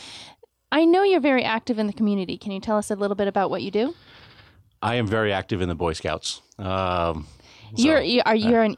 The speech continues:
Speaker 1: Eagle Sc-
Speaker 2: I got my Eagle Scout
Speaker 1: Okay.
Speaker 2: twenty-nine years ago as of November twenty-ninth. So
Speaker 1: Okay.
Speaker 2: I'm pushing on thirty years of when I got my Eagle Scout here in Tucson with Troop one hundred, which no longer exists.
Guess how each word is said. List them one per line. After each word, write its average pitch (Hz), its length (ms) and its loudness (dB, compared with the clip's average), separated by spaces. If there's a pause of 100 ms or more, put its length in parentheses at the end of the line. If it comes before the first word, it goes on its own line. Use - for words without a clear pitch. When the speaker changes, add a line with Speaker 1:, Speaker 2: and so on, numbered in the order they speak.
(120)
Speaker 1:
Eagle 320 380 2
Sc- - 280 -16 (160)
Speaker 2:
I 104 120 -4
got 127 180 0
my 123 80 2
Eagle 117 240 0
Scout - 140 0
Speaker 1:
Okay. 196 140 2
Speaker 2:
twenty-nine 113 440 0
years 104 200 -2
ago 98 320 0
as 87 240 -2
of 90 80 -8
November 85 340 -6
twenty-ninth. 78 520 -8 (140)
So - 240 -4
Speaker 1:
Okay. 277 180 -2
Speaker 2:
I'm 240 220 -2 (320)
pushing - 260 -4
on 90 140 -2
thirty 98 220 -2
years 92 240 -2
of 82 60 -12
when 85 120 -6
I 85 80 -4
got 80 180 -4
my 80 120 -4
Eagle 80 200 -6
Scout 82 280 -4
here 95 140 -6
in 90 80 -4
Tucson 78 400 -6 (600)
with 90 160 -4
Troop 120 200 -2
one 98 100 0
hundred, 90 240 -2
which 85 180 -6
no 90 80 -6
longer 82 260 -6
exists. - 520 -10